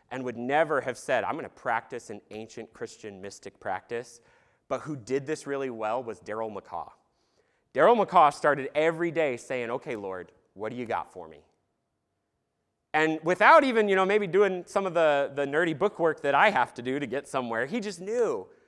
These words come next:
just opening the heart to say, "God, whatever you would have for me." As I think about humility, one of my heroes of humility in the Bible is the son of King Saul,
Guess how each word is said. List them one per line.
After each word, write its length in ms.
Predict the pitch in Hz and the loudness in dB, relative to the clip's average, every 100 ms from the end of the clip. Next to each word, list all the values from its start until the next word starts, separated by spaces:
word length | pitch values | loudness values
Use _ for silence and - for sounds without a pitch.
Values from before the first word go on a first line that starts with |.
| _ _ | _ _
just 160 | 139 - - | -16 -12 2
opening 580 | 175 208 202 214 202 | 4 4 2 -6 -2
the 80 | 170 | -4
heart 420 | 135 165 135 - | 0 0 0 -4
to 100 | - | -16
say, 200 | 131 135 | -12 -10
"God, 360 | 123 131 131 107 | -6 -2 -2 -4
whatever 400 | 107 110 143 170 | -6 -4 -4 -6
you 160 | 170 160 | -8 -10
would 140 | 143 | -4
have 200 | 139 131 | -4 -4
for 140 | - | -8
me." 160 | 107 95 | -14 -10
As 140 | 127 | -4
I 80 | 156 | -4
think 320 | 151 208 240 | -2 -4 -4
about 240 | 214 196 - | -2 -4 -4
humility, 640 | 180 139 120 107 101 104 _ _ _ - | -10 -8 -8 -8 -10 -16 _ _ _ -8
one 140 | 139 | -2
of 80 | 214 | 0
my 120 | 190 | 0
heroes 640 | 143 170 165 160 180 185 - - | -2 -4 0 0 0 -6 -12 -8
of 140 | 135 | -6
humility 640 | - 151 135 131 127 131 127 | -6 -6 -4 -4 -4 -8 -8
in 120 | 131 | -8
the 60 | |
Bible 480 | 131 113 95 90 98 _ _ _ _ _ _ | 0 0 0 -8 -14 _ _ _ _ _ _
is 220 | 139 117 | -10 -8
the 120 | 117 131 | -8 -8
son 440 | - - 233 170 | -8 -2 0 0
of 180 | 151 - | -4 -10
King 300 | - 135 107 | -10 -10 -10
Saul, 540 | - 101 78 78 - | -10 -8 -8 -10 -16